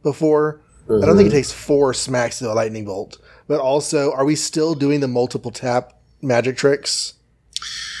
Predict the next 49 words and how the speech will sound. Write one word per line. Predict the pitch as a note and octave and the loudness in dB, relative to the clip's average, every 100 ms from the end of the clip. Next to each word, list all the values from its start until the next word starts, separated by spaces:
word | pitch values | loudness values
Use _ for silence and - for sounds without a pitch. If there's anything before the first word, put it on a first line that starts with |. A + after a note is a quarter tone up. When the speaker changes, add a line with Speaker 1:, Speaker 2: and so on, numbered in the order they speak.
| - - - _ | -16 -18 -20 _
Speaker 2:
And | - D3 D#3+ D#3+ _ _ _ _ - - - - _ _ _ | -2 2 0 -2 _ _ _ _ -12 -10 -12 -16 _ _ _
this | C#3+ D#3+ | 0 2
is | F#3 | 0
why | D3+ D3 | 2 4
the | C3 | 4
story | - C3+ A#2 | 2 2 2
is | G#2 | 2
even | A#2 G#2 | -2 -2
the | |
most | G2 G#2 A2 | -2 -2 -2
stupid. | - F#2+ E2 | -2 -4 -4
Not | E2+ A2+ | -2 0
only | B2+ A2+ | 2 2
all | |
the | G#2+ | 0
stuff | - G#2+ G2+ | 0 -2 -2
we've | F2+ | -4
said, | - G#2 F2+ D#2+ - _ _ _ | 2 2 2 -2 -12 _ _ _
but | A2 | 0
it's | A2 - | 0 0
not | A2 B2 C3 - _ - | 2 2 0 -4 _ -10
obeying | G#2+ G#2+ G#2+ A2 | -2 0 0 -2
its | G2 - | -2 -4
own | A#2+ A2+ | -4 -4
stupid | G2+ - A#2+ G#2+ | -4 -2 0 -2
rules | F#2+ G#2 G2 F2+ | 0 2 2 0
within | G2 G2+ | -4 -2
its | G2 E2+ | -2 -2
own | G#2 F#2 | -4 -4
pages. | G2 G2+ D#2+ - - _ _ _ _ | -2 -2 -2 -8 -10 _ _ _ _
Because | - G#2+ G#2+ G2 F2+ - _ _ _ _ | -8 -2 0 0 -2 -6 _ _ _ _
we | A2 | -6
find | G#2 A#2 A#2+ | -2 -2 2
out | A#2+ | 0
later | G#2 A2+ A2 | 2 0 0
that | G2 F#2+ | -2 -2
this | A2+ - | 0 0
Thor | A#2 A2 G2+ | 0 2 0
doesn't | G#2+ G2+ | -2 -2
even | G2+ F2+ | -4 -2
have | G#2+ A#2 | 0 0
powers. | G2 F#2+ D#2+ D2+ | 0 -2 -2 -6
The | G#2 | -4
whole | G#2+ A#2+ | 0 0
time | A#2 A2+ G#2 | 0 0 -2
he | |
was | F#2+ F#2 | -4 -2
running | G2+ G2 | -2 -2
from | F#2 F#2+ F2 | -6 -6 -8